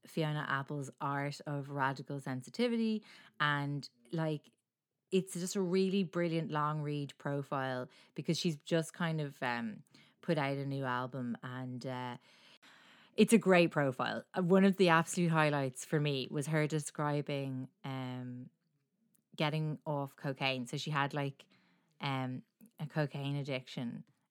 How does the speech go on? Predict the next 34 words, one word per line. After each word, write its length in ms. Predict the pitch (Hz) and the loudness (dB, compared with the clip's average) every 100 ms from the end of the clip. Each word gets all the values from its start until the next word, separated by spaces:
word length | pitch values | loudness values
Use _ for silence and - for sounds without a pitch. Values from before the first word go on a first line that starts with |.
| _ - | _ -6
and 500 | 143 139 135 135 131 - _ - | -4 -2 -2 -4 -6 -14 _ -14
she 560 | - - 156 147 139 - _ _ - | -6 -2 -2 -2 -6 -10 _ _ -4
talks 340 | 175 165 160 | 0 0 -2
about 380 | 165 160 139 135 - _ _ _ _ _ _ _ _ _ _ | -2 0 0 -2 -8 _ _ _ _ _ _ _ _ _ _
one 200 | - 170 | -4 0
of 100 | 165 | 0
the 60 | 160 | 2
last 360 | 160 151 160 - | 4 4 2 -2
nights 480 | 156 151 - - - _ _ _ _ _ _ 151 | -2 -2 -4 -14 -20 _ _ _ _ _ _ -4
on 220 | 147 139 | -2 -4
coke 500 | - 151 147 143 - - _ _ _ _ _ | -2 0 0 -2 -10 -20 _ _ _ _ _
that 220 | - 151 | -4 -4
she 160 | 156 175 | -4 -2
was 180 | 160 151 | -2 -2
with, 260 | 156 160 160 | 0 -2 0
um, 380 | 165 147 143 139 - | 0 0 -2 -8 -12
Quentin 380 | - 160 151 165 | -4 -2 -2 -4
Tarantino, 800 | 160 147 147 160 160 175 190 190 - | -4 -6 -4 -4 -4 -2 -4 -4 -4
and, 160 | 156 | -4
like, 180 | 147 147 - | -4 -6 -10
<laughs> 60 | |
the 180 | 156 196 - | -6 -4 4
whole 140 | 226 | 6
experience 800 | 208 233 - - 247 220 226 208 | 8 4 0 2 6 6 6 4
just 180 | - 202 | 0 -2
put 180 | - 208 | 2 4
her 100 | 190 | 6
off 200 | 160 - | 4 2
coke 280 | - 180 185 | 0 2 2
so 220 | - 175 | 2 2
much 320 | 156 180 170 - | 4 2 0 -4
that 120 | - | -6
she 140 | - | -2
actually 560 | - 170 - 175 165 | 0 0 0 0 0